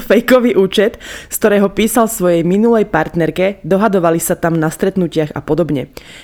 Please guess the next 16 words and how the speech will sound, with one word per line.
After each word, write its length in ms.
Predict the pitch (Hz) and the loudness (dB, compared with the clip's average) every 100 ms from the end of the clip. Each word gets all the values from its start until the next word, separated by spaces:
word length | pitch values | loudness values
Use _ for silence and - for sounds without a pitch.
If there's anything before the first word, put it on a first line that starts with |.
| - | -4
Myslela 440 | 202 202 202 196 | -2 0 2 2
som, 200 | 185 185 | 0 -2
že 140 | 165 175 | -2 0
odpadnem 640 | - - 208 175 170 175 | -2 0 0 2 0 0
a 120 | 175 | -2
koniec 320 | - 196 185 | -2 0 -2
koncov 460 | - 180 175 175 160 | 0 0 2 0 0
teraz 280 | 185 180 175 | 0 0 -2
som 180 | 175 | -4
pozerala 580 | 151 160 160 165 165 170 - - | 0 0 0 0 0 -2 -6 -10
a 100 | - | -4
ten 180 | 185 190 | -2 0
účet 280 | - 196 196 | 0 0 0
ešte 260 | 170 - 180 | -2 -2 -4
stále 440 | - 180 175 180 | -2 0 2 2
má, 320 | 170 170 165 | 2 0 0